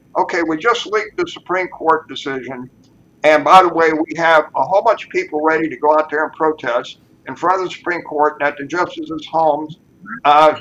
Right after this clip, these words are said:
all this is planned. And, and, um, so, um, when cadets see this, yeah, they're smart. By the way, the academy will tell you, "Oh, no, no, no, we're not, we're not doing propaganda here." The, uh, uh,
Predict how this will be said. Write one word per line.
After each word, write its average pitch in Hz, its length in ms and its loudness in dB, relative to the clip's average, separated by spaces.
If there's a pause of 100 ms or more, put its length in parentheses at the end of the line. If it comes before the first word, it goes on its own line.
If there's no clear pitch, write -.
all 277 240 8
this 254 380 -6
is - 60 -20
planned. 185 580 -2 (720)
And, 160 480 2
and, 160 420 -2
um, 156 500 0
so, 190 460 4 (880)
um, 160 400 6 (540)
when 190 200 -2
cadets 277 480 0
see 233 220 -2
this, 147 360 0 (100)
yeah, 254 200 4
they're 254 140 0
smart. 180 560 0 (380)
By 214 120 8
the 214 100 8
way, 233 240 4
the 175 120 4
academy 247 500 2
will 196 180 0
tell 240 300 2
you, 156 120 2
"Oh, 240 160 0
no, 294 120 2
no, 254 160 0
no, 214 200 4
we're 302 120 2
not, 262 260 2
we're 233 140 2
not 294 240 2
doing 208 180 2
propaganda 165 720 0
here." 160 320 -2 (180)
The, 190 160 -4 (120)
uh, 175 280 2 (100)
uh, 160 260 0